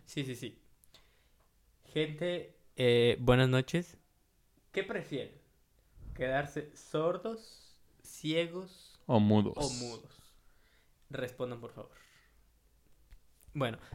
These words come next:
Speaker 1: ¿yo qué preferiría, güey? Ah, puta, es que
Speaker 2: Bueno, yo te diría, yo prefiero
Speaker 1: A ver.
Speaker 2: quedarme ciego, güey.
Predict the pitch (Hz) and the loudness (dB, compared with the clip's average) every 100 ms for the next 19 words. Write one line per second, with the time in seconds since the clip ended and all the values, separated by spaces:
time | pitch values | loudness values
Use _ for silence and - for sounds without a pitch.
0 | - - 143 196 - 214 - - 151 127 | -2 8 10 10 6 2 2 2 -2 -2
1 | 131 160 180 165 151 143 139 143 143 147 | -4 -4 -4 -6 -6 -6 -4 -4 -4 -8
2 | - - - - - _ _ _ 139 120 | -14 -20 -20 -20 -20 _ _ _ 2 4
3 | 113 110 107 107 107 107 107 147 - - | 4 4 4 2 -2 -4 -6 -8 -14 -12
4 | - - - - - - - - - - | -4 -4 -4 -12 -16 -20 -18 -18 -18 -20
5 | - - - - - - - - - - | -20 -20 -20 -20 -20 -20 -20 -20 -20 -20
6 | _ _ _ _ _ _ _ _ _ - | _ _ _ _ _ _ _ _ _ -16
7 | - - - - 143 139 - 117 - 151 | -14 -14 -16 -12 -10 -10 -10 -10 -4 0
8 | 143 135 123 120 117 120 151 135 123 127 | 2 4 6 6 4 4 4 4 4 2
9 | 151 147 127 131 131 135 - 117 101 107 | 4 8 8 8 8 4 2 2 2 -4